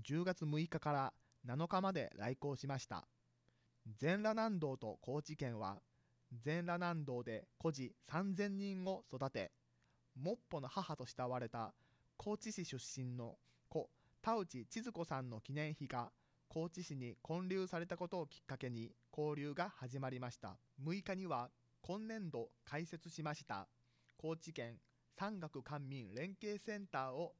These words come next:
視察した後、高知市内のホテルで高知県議会の三石文隆議長を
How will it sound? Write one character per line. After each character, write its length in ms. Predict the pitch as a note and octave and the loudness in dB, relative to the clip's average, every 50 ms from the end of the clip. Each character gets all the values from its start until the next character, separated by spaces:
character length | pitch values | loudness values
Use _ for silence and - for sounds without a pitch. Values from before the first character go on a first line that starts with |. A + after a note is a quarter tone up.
| _ - | _ -14
視 60 | - | -8
察 260 | - C#3 - - C#3 | -8 -8 -6 -6 -10
し 80 | - - | -8 -4
た 160 | - A#2+ A#2 | -4 -2 -2
後、 300 | A#2+ - - G2 F2 - _ _ _ _ _ _ _ _ | -4 -4 -6 -8 -8 -10 _ _ _ _ _ _ _ _
高 240 | - F3+ F3 F#3 F3 | -6 -4 -4 -4 -2
知 120 | - F3+ | -4 -4
市 120 | - - F3 | -4 -2 0
内 200 | E3 D3 C3+ B2 | 0 0 0 -2
の 80 | A2+ | -6
ホ 140 | A2 - C#3+ | -8 -8 -6
テ 140 | - C3+ B2+ | -6 -6 -6
ル 80 | B2+ | -4
で 240 | - A#2 G#2 G#2+ G#2 _ _ _ _ _ | -4 -4 -4 -6 -6 _ _ _ _ _
高 180 | - - D#3+ E3 | -4 -2 -2 -2
知 120 | E3 - - | -2 -4 -6
県 240 | - E3 D#3+ D#3 D#3 | -6 -4 -4 -4 -4
議 100 | D#3 - | -6 -4
会 240 | - C3+ B2 B2 | -4 -4 -4 -4
の 220 | A#2+ A#2+ A2+ A2 - - _ _ - | -6 -8 -10 -10 -12 -16 _ _ -12
三 320 | C#3 C3 A#2+ - - D#3 D3 | -10 -10 -10 -6 -4 -4 -4
石 320 | B2+ - - A#2+ A2+ G#2 - _ _ _ _ - | -4 -6 -8 -8 -8 -8 -10 _ _ _ _ -6
文 160 | D#3 G3 G#3 | -6 -4 -4
隆 240 | - G#3 - E3 C#3+ | -4 -4 -4 -6 -6
議 140 | D3+ E3 | -6 -8
長 160 | - - D3 B2+ | -6 -4 -2 0
を 240 | B2 C#3+ E3 - | 0 0 -2 -4